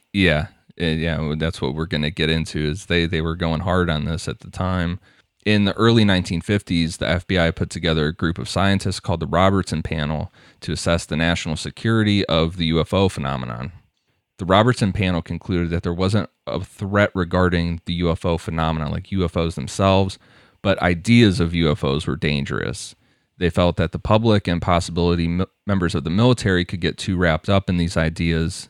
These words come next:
and it would allow Russians, the Soviet Union, to create a mass panic or slip in an attack when,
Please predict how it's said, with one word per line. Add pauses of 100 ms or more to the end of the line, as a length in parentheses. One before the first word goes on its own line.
and
it
would
allow
Russians,
the
Soviet
Union, (260)
to
create
a
mass
panic (420)
or
slip
in
an
attack
when,